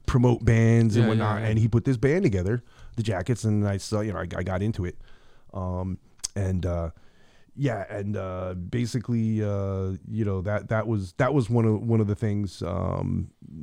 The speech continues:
Speaker 1: you know, kind of a interesting pop thing I did, you know, like,
Speaker 2: Yeah,
Speaker 1: just, like,
Speaker 2: yeah,
Speaker 1: trying
Speaker 2: yeah.
Speaker 1: to jam with guys. And there was a couple guys, Dan Vermiglia, um, a couple dudes from Wallingford were, were in that band.
Speaker 2: Yeah.
Speaker 1: Um, but, uh,
Speaker 2: That's
Speaker 1: yeah,
Speaker 2: funny.
Speaker 1: yeah, no, so
Speaker 2: So
Speaker 1: it's
Speaker 2: just one thing leads to another.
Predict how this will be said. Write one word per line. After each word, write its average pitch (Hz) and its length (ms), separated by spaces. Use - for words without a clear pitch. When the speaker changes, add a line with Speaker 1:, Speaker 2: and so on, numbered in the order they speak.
Speaker 1:
you 120 120
know, 90 260
kind 208 180
of 120 80
a 104 160
interesting 147 420
pop - 320
thing 131 240
I 113 100
did, 113 300
you 135 100
know, 113 160
like, 113 200
Speaker 2:
Yeah, 120 60
Speaker 1:
just, 120 180
like, 110 120
Speaker 2:
yeah, 101 40
Speaker 1:
trying 117 260
Speaker 2:
yeah. 110 60
Speaker 1:
to 107 40
jam 110 260
with 101 100
guys. 98 260
And 151 100
there 247 80
was 311 100
a - 40
couple 135 240
guys, 101 260
Dan 117 300
Vermiglia, 113 640
um, 104 400
a - 20
couple 110 220
dudes 107 240
from 104 100
Wallingford 95 600
were, 92 160
were 95 140
in 90 80
that 87 160
band. 90 340
Speaker 2:
Yeah. 113 280
Speaker 1:
Um, 85 180
but, 101 200
uh, 87 340
Speaker 2:
That's - 120
Speaker 1:
yeah, 110 360
Speaker 2:
funny. 104 220
Speaker 1:
yeah, 123 240
no, 117 280
so 104 260
Speaker 2:
So 120 60
Speaker 1:
it's 120 120
Speaker 2:
just 117 160
one 113 220
thing 98 220
leads 95 220
to 98 120
another. 92 400